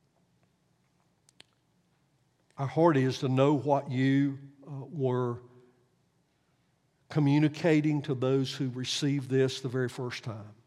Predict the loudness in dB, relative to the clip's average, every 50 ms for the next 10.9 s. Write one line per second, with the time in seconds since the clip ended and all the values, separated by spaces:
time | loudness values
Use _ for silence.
0 | _ _ _ _ _ _ _ _ _ _ _ _ _ _ _ _ _ _ _ _
1 | _ _ _ _ _ _ _ _ _ _ _ _ _ _ _ _ _ _ _ _
2 | _ _ _ _ _ _ _ _ -4 -2 -2 -2 -2 -4 -6 -6 -4 -4 -2 -2
3 | -4 -6 -8 -10 -10 -8 -8 -8 -8 -10 -12 -14 -10 -10 -6 -6 -6 -6 -4 -4
4 | -4 -4 -4 -6 -8 -10 -10 -12 -10 -10 -10 -8 -8 -10 -12 -12 -12 -10 -10 -10
5 | -10 -12 -14 -16 -16 -14 -14 -14 -14 -14 -16 -18 -20 -20 -20 _ _ _ _ _
6 | _ _ _ _ _ _ _ _ _ _ _ _ _ _ _ _ _ _ _ _
7 | _ _ _ _ _ _ _ _ _ _ _ _ _ _ _ _ _ _ _ _
8 | _ _ _ _ _ _ _ _ -16 -14 -10 -4 0 2 2 4 4 4 4 2
9 | 2 0 0 0 0 0 0 0 0 0 0 -2 -4 -4 -4 -4 -2 -2 -2 -2
10 | -4 -6 -8 -4 0 0 2 0 0 -2 -6 -8 -10 -16 -16 -16 -20